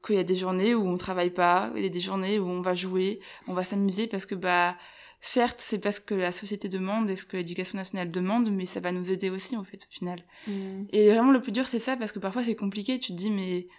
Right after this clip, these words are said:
Speaker 1: là, je fais rien, ça va pas du tout, comment je vais faire pour plus tard ? » En fait, tu te reposes des questions aussi que la société se pose tout le temps. Et ça, c'est vraiment compliqué.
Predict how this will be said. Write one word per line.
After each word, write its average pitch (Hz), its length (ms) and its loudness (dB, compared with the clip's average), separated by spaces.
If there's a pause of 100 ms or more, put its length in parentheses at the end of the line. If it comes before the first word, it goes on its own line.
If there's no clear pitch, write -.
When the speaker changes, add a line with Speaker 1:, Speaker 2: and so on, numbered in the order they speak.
(360)
Speaker 1:
là, 214 140 6
je 214 100 6
fais 202 120 -2
rien, 240 340 6
ça 240 120 -2
va 180 100 0
pas 190 140 0
du 190 140 0
tout, 262 400 -2 (260)
comment 202 220 0
je 190 60 -2
vais 185 40 -4
faire 196 140 -2
pour 190 120 -6
plus 214 160 -4
tard ? » 262 300 0
En 220 40 -4
fait, 233 80 0
tu - 120 -6
te - 100 -4
reposes 214 240 2
des 202 120 2
questions 208 320 0
aussi 233 180 0
que 233 100 -2
la 180 120 0
société 196 340 -6
se 220 100 -6
pose 196 240 -8
tout - 120 -10
le 190 80 -10
temps. 247 240 -4 (640)
Et 185 240 0
ça, 233 140 -2
c'est 208 120 -6
vraiment 202 200 -6
compliqué. 190 440 -10